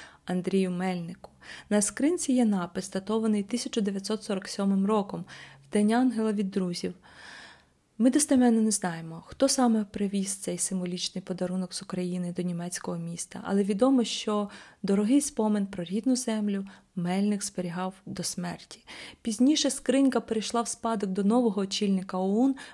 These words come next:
Миколи Плав'юка, який привіз її в Україну після здобуття незалежності. Микола Плав'юк, е, був видатним діячем української діаспори,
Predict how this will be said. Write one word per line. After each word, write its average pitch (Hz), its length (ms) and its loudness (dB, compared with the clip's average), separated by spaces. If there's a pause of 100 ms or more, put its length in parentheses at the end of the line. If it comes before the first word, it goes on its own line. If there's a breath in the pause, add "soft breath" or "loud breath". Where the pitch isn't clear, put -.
Миколи 226 340 0 (420)
Плав'юка, 196 600 -4 (400 loud breath)
який 202 280 0
привіз 202 500 -2
її 214 140 2
в 190 120 -4
Україну 196 520 -2
після 196 260 -4
здобуття 180 460 -6
незалежності. 180 920 -8 (640 loud breath)
Микола 311 300 8
Плав'юк, 262 760 2
е, 196 320 -4
був 202 220 0
видатним 196 720 2
діячем 185 540 -4
української 180 520 -8
діаспори, 175 600 -8